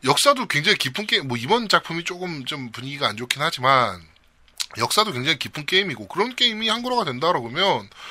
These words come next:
뭐, 아니, 뭐, 그래, 뭐 내 취향에 안 맞아서 안 살 수는 있겠죠.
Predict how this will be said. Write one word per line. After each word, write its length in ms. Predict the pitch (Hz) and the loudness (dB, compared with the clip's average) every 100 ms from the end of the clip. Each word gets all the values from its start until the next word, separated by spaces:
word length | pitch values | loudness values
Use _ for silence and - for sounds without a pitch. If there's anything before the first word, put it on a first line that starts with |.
| - - - - | -14 -14 -16 2
뭐, 300 | 175 165 - | 8 8 6
아니, 200 | - 139 | 0 2
뭐, 120 | 123 104 - | 2 -6 -2
그래, 200 | 156 143 | 2 2
뭐 160 | 110 90 | 2 -6
내 180 | 113 135 | 4 6
취향에 300 | - 254 247 | 8 8 8
안 100 | 123 | 6
맞아서 240 | 147 156 - | 4 2 0
안 300 | 101 143 190 | 4 4 4
살 240 | 247 294 | 4 4
수는 240 | - 311 156 | 2 -2 -2
있겠죠. 460 | - 135 - 95 | 0 0 0 -4